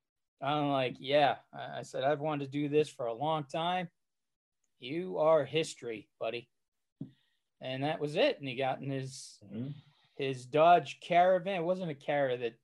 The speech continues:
Speaker 1: Dodge Tradesman. You remember the Dodge
Speaker 2: Yeah.
Speaker 1: Tradesman vans,
Speaker 2: Yeah.
Speaker 1: right?
Speaker 2: Yep.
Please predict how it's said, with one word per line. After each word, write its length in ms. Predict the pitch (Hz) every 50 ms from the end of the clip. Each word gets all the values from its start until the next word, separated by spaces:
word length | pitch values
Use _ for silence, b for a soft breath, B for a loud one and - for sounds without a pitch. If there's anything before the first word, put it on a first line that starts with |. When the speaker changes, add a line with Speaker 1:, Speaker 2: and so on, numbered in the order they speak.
| _ _ _ -
Speaker 1:
Dodge 380 | 156 170 180 180 165 139 - -
Tradesman. 600 | - - 180 185 185 170 139 113 120 113 104 107
You 80 | 113
remember 240 | 123 143 170 180 175
the 80 | 170 147
Dodge 380 | 135 160 165 170 170 147 -
Speaker 2:
Yeah. 100 | 117 113
Speaker 1:
Tradesman 480 | 113 120 120 131 135 143 160 165 156 143
vans, 500 | 135 147 151 160 170 175 175 - - - -
Speaker 2:
Yeah. 60 | 143
Speaker 1:
right? 200 | 151 160 185 190
Speaker 2:
Yep. 160 | 220 123 -